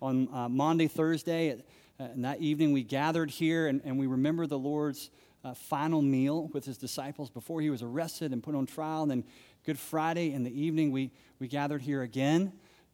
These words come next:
just to remember and, and to slow down and reflect on the cross. And it was, it was incredibly powerful,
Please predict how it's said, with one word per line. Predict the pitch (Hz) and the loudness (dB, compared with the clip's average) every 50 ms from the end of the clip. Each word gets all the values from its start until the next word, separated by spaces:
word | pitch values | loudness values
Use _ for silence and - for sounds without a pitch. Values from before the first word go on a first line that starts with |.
| _ - | _ -16
just | 160 151 - - - - | -14 -14 -14 -14 -8 -2
to | 170 165 156 156 156 135 | 0 2 2 2 2 0
remember | 127 131 135 131 143 151 175 196 185 147 110 95 - - _ _ _ _ _ _ _ _ _ _ _ _ - | 0 0 2 2 2 2 0 0 0 0 -2 -4 -8 -16 _ _ _ _ _ _ _ _ _ _ _ _ -8
and, | 127 131 131 - - | -6 -6 -6 -4 -4
and | 135 131 | -4 -4
to | 120 | -4
slow | - - - - - 156 151 175 165 | -6 -8 -10 -8 -6 -4 -4 -2 -2
down | 143 131 120 123 127 117 101 90 85 - _ _ _ - | -2 -4 -4 -4 -4 -4 -6 -8 -12 -16 _ _ _ -10
and | 131 120 120 113 110 | -8 -6 -6 -6 -6
reflect | 113 - - - - - - 127 139 143 139 - - - - - - - _ _ _ _ _ _ - | -10 -10 -12 -16 -18 -12 -6 -4 -2 -2 -4 -4 -8 -16 -16 -16 -18 -20 _ _ _ _ _ _ -10
on | 139 127 120 | -8 -6 -6
the | 113 | -6
cross. | - - - 156 147 160 143 117 101 - 127 | -8 -12 -10 -8 -6 -4 -4 -6 -6 -8 -10
And | 127 | -10
it | 123 | -8
was, | 120 113 - - - _ | -10 -10 -12 -14 -18 _
it | - | -16
was | 143 113 120 | -12 -10 -10
incredibly | 120 113 - - - - 185 196 185 160 | -10 -10 -12 -18 -18 -14 -10 -6 -6 -6
powerful, | - - - 123 117 131 120 110 - - 92 80 - | -6 -6 -8 -8 -8 -6 -8 -8 -10 -14 -18 -20 -20